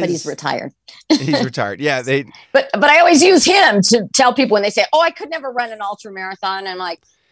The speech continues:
Speaker 1: "This guy, sixteen years and four months, he ran his last ultra when he was twelve." So,
Speaker 2: Yeah.
Speaker 1: whatever.
Speaker 2: So
Speaker 1: <laughs>
Speaker 2: we can do it. We don't want to. And that's, I think, the
Speaker 1: Mm-hmm.
Speaker 2: better term. And I would agree to that
Speaker 1: Exactly.
Speaker 2: a hundred percent. Like, if someone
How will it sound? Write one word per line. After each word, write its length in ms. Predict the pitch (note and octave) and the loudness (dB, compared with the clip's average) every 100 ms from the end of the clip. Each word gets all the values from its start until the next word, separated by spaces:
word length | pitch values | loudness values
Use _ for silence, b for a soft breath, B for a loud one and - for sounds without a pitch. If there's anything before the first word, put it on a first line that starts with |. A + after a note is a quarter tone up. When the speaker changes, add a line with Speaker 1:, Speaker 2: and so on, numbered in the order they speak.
| _ _ | _ _
Speaker 1:
"This 200 | F#3 A#3 | -10 -6
guy, 300 | A3+ F3 D#3 | -2 0 -2
sixteen 600 | E3 - G#3 - A3+ G#3 | -4 -10 -16 -12 -12 -8
years 280 | G3 F#3 F3+ | -8 -6 -6
and 140 | F3 F3+ | -8 -6
four 160 | F#3 | -6
months, 300 | F3 E3+ E3+ | -4 -6 -6
he 80 | F3+ | -6
ran 240 | E3+ E3 F3 | -6 -4 -4
his 220 | D#3+ - | -8 -4
last 500 | D#3+ F3 F#3 F#3 - | 0 2 2 -2 -4
ultra 360 | D#3 D3+ - D3+ | -6 -6 -8 -10
when 140 | D#3 | -10
he 60 | C#3+ | -10
was 180 | D3 D3+ | -12 -14
twelve." 640 | - F3 C#3 - - - _ _ - | -2 2 2 0 -10 -20 _ _ -16
So, 200 | - D3+ - _ - - _ _ | -6 -4 -6 _ -18 -18 _ _
Speaker 2:
Yeah. 220 | C#3 A2 - | -6 -6 -4
Speaker 1:
whatever. 320 | D#3+ D3 - F#3 | -4 -4 -6 -10
Speaker 2:
So 340 | C#3+ C4 - - | -2 -2 -2 0
Speaker 1:
<laughs> 80 | C4 | 2
Speaker 2:
we 160 | G3+ | 2
can 160 | F#3 F3+ | -2 -2
do 220 | D#3 C#3+ | 4 4
it. 140 | C3 | 2
We 100 | C3 | -2
don't 260 | C3+ C3+ A#2 | -2 -2 -4
want 360 | A2+ G#2 G2+ - | -6 -6 -8 -10
to. 260 | F#2+ F2 | -10 -8
And 120 | G2 | -8
that's, 240 | A#2+ B2+ - | -6 -8 -4
I 140 | A#3+ | 0
think, 200 | B3 B3 | 2 2
the 60 | C4+ | 0
Speaker 1:
Mm-hmm. 60 | C#4 | 0
Speaker 2:
better 260 | A2 G2 | -2 -6
term. 400 | F#2 G#2+ G2+ F#2 | -8 -8 -8 -10
And 160 | G2+ B2 | -6 -2
I 160 | C3+ D3+ | 0 0
would 160 | C#3+ | 0
agree 280 | B2+ A2+ A#2+ | -2 -4 -6
to 80 | A2+ | -2
that 100 | G2+ | -2
Speaker 1:
Exactly. 280 | - A#3+ D#3 | 0 0 0
Speaker 2:
a 40 | |
hundred 160 | A2 - | -2 -6
percent. 420 | F#2+ - F#2+ E2+ | -10 -10 -12 -12
Like, 160 | F#2+ - | -14 -14
if 140 | G#2+ | -12
someone 480 | - D3+ D3+ C3+ A#2 | -8 -6 -6 -8 -10